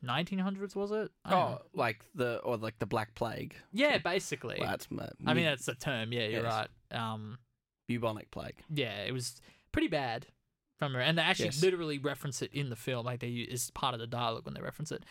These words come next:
Speaker 1: Um, it was pretty much trying to be, like, a modern day look at that, and it's very scientifically accurate,
Speaker 2: Mm-hmm.
Speaker 1: and it's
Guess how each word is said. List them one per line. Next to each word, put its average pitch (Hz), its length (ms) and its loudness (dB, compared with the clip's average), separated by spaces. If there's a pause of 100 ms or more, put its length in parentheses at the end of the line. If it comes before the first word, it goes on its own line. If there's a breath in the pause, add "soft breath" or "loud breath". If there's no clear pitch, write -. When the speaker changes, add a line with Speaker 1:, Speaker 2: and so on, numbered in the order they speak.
(300 loud breath)
Speaker 1:
Um, 135 140 2
it 139 40 2
was 143 120 0
pretty 214 140 2
much 185 120 4
trying 175 140 4
to 165 40 2
be, 156 120 4
like, 143 140 2
a 139 40 2
modern 135 380 0
day 123 160 0
look 120 180 -2
at 120 80 -2
that, 135 160 4
and 156 80 -2
it's 139 100 0
very 147 280 2
scientifically 127 680 -2
accurate, 180 520 -2 (100)
Speaker 2:
Mm-hmm. 139 180 0 (240 soft breath)
Speaker 1:
and 139 100 -2
it's 127 160 -6